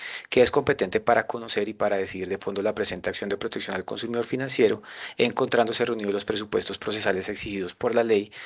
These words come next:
sin que el argumento introducido por la parte demandada en la etapa de los alegatos tenga entidad suficiente para desvirtuar la con-, la competencia ya consolidada. En consecuencia, no se advierte causal alguna que impida proferir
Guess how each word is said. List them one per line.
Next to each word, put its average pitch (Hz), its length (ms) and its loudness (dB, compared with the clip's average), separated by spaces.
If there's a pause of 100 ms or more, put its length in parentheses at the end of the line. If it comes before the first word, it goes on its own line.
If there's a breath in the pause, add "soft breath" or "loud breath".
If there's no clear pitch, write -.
(140 loud breath)
sin 135 240 0
que - 80 0
el 123 80 4
argumento 120 580 -2
introducido 113 640 -2
por 107 140 -2
la 101 100 -2
parte 98 280 0
demandada 113 420 2
en 101 60 -4
la 98 60 -2
etapa 95 300 0
de 101 40 2
los 107 120 -4
alegatos 117 480 2
tenga 104 380 -2 (240 loud breath)
entidad 104 320 0
suficiente 95 480 -4
para 101 180 0
desvirtuar 101 400 -2
la 92 120 -2
con-, - 340 -8
la 98 420 -2 (100)
competencia 107 560 -2
ya 98 160 0
consolidada. 104 680 -2 (480 loud breath)
En 113 100 -6
consecuencia, 127 540 2
no 107 80 -4
se 104 80 -2
advierte 101 580 0
causal 98 460 0
alguna 98 320 -4
que - 100 -4
impida 92 300 -4
proferir 92 580 -6